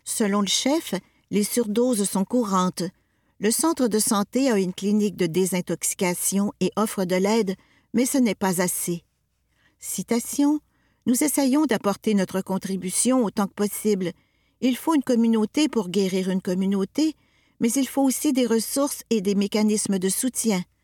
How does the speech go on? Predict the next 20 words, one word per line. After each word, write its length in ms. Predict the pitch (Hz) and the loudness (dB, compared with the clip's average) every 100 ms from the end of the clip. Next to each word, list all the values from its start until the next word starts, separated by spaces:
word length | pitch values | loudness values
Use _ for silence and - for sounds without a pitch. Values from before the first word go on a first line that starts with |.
| _ _ _ _ | _ _ _ _
Fin 180 | - 208 | -2 -2
de 120 | 170 | -2
citation, 760 | - - - 202 - 254 294 285 - | -4 -6 -4 -4 -2 0 0 -2 -2
affirme-t-il. 880 | 254 - 285 254 - - 180 170 170 _ _ _ _ _ _ _ _ _ _ _ - | -2 2 2 2 -2 -2 0 -2 -6 _ _ _ _ _ _ _ _ _ _ _ -6
Les 140 | 190 214 | -4 -2
Premières 360 | 220 240 277 | 0 2 2
Nations 400 | 277 196 - 277 | 2 2 0 0
de 120 | 277 | 2
l'Ontario 640 | 196 175 180 185 196 208 269 | 2 0 -2 -2 0 0 0
sont 180 | - 196 | 0 -4
touchées 380 | - 196 - 214 | -4 -6 -2 0
de 100 | 175 | 0
manière 420 | 170 175 180 165 | 0 -2 -2 -4
disproportionnée 1040 | 170 262 - - 226 185 - 214 214 226 | -4 -4 -4 -4 -4 -4 -2 0 4 2
par 200 | 220 185 | 0 -2
la 120 | 170 | -2
crise 380 | 175 - 196 175 | -4 -4 -2 0
des 100 | 165 | -2
surdoses 540 | - 170 160 170 170 | -2 -4 -2 -2 -2
d'opioïdes 720 | 151 156 - 180 214 285 208 | -2 -6 -2 0 2 2 0